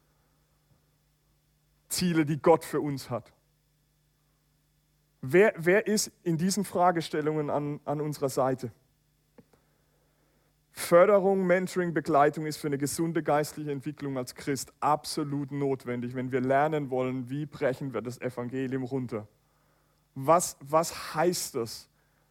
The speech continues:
das Evangelium zu glauben in den alltäglichen Lebensbereichen, in denen wir stehen? Die Notwendigkeit wertschätzender Förderung, zweitens der Charakter wertschätzender Förderung. Was ist Mentoring eigentlich? Worüber reden wir?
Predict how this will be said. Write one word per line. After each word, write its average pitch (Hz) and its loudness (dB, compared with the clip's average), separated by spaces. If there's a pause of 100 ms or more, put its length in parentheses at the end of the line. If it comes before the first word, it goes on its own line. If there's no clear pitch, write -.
(100)
das 131 -2
Evangelium 139 -4
zu - -10
glauben 123 -2 (880)
in 127 -2
den 131 -2
alltäglichen 123 -6
Lebensbereichen, 117 -4 (320)
in 120 -8
denen 110 -4
wir 110 -4
stehen? 107 -8 (920)
Die 156 2
Notwendigkeit 214 6
wertschätzender 190 4
Förderung, 175 4
zweitens 175 2
der 175 4
Charakter 160 4 (300)
wertschätzender 147 4
Förderung. 131 2
Was 202 6
ist 220 2
Mentoring 202 0
eigentlich? 190 2
Worüber 185 4
reden 175 4
wir? 180 8